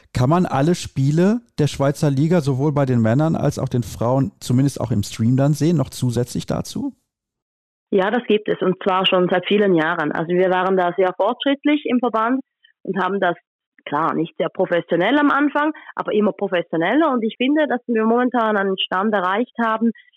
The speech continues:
Speaker 2: der das wirklich professionell auch aufzieht, also nicht überall mit Kommentatoren und so weiter,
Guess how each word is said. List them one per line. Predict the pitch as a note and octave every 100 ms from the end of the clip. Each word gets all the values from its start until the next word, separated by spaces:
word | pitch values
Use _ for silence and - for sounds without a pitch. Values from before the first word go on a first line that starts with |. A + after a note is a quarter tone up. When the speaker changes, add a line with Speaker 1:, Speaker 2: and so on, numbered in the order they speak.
| _
Speaker 2:
der | G3+
das | F3+ F3
wirklich | G3+ G3+ F#3+
professionell | - F#3 F3+ - F3+ E3+ D#3+
auch | D#3+ D#3+ -
aufzieht, | - B3+ C#4+ - D#4 D#4 -
also | - D#3 E3+
nicht | F3+ G3+ - _
überall | - B3 A3+ G#3 G#3
mit | G#3 -
Kommentatoren | G#3+ G3 F#3 F3 G#3+ C4 C#4+ C4+
und | C4
so | A#3
weiter, | A#3 A3